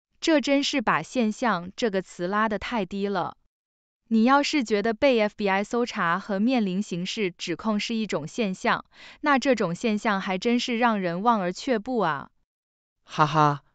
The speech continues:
Speaker 2: 谢琪琪，你的幽默感还真是让人捧腹。不过我还是得说，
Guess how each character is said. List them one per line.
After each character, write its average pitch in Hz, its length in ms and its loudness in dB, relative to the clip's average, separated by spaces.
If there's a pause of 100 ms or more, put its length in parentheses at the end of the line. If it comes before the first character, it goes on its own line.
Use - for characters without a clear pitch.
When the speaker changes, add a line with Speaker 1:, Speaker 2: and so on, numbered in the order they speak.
(120)
Speaker 2:
谢 175 300 4
琪 - 220 -2
琪， 117 440 -4 (440)
你 123 120 0
的 127 80 4
幽 160 180 6
默 180 220 4
感 90 260 0
还 110 180 -4
真 151 220 0
是 151 180 -2
让 131 220 2
人 104 160 -4
捧 82 240 -12
腹。 - 320 -4 (840)
不 156 140 4
过 202 160 10
我 127 160 6
还 110 220 -2
是 147 160 -2
得 117 100 0
说， 135 400 2